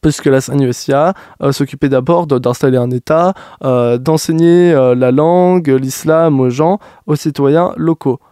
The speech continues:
On peut également citer, euh, en Somalie, euh, celui qui a été appelé le Molla Fou, Saïd Mohamed, qui a mené pendant vingt et un ans, de mille huit cent quatre-vingt-dix-neuf à mille neuf cent vingt, date de sa mort, une guerre sainte contre les occupants britanniques, mais aussi au peuple somali opposé à lui.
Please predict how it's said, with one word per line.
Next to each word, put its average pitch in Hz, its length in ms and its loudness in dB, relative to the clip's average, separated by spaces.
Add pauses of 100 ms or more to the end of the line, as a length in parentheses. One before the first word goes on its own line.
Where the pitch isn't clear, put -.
(520)
On 156 60 0
peut 175 160 2
également 160 300 2
citer, 185 440 0
euh, 147 220 4
en 139 100 2
Somalie, 165 600 0
euh, 139 320 2
celui 147 260 -4
qui - 80 -4
a 143 40 0
été 143 180 -2
appelé 139 240 0
le 139 100 2
Molla 147 320 2
Fou, 240 300 0
Saïd 156 400 0
Mohamed, 139 520 0 (280)
qui - 100 -2
a 147 80 4
mené 185 220 2
pendant 139 260 -2
vingt 190 320 -4
et - 20 0
un 147 160 0
ans, 208 120 0
de 180 80 0
mille 139 140 2
huit 139 40 -4
cent 165 140 -4
quatre-vingt-dix-neuf 151 600 -4
à 123 60 -2
mille 139 140 0
neuf 123 160 0
cent 117 160 -6
vingt, 147 240 -2
date 147 180 -4
de 135 100 -4
sa 123 200 -4
mort, 165 320 -2 (420)
une 175 160 2
guerre 156 240 0
sainte - 420 -2
contre 247 300 0
les 180 140 2
occupants 170 320 -4
britanniques, 165 480 0
mais 139 80 2
aussi 139 260 2
au 135 220 2
peuple 170 320 -2
somali 143 420 -2
opposé 170 400 -2
à 165 80 2
lui. 160 240 -2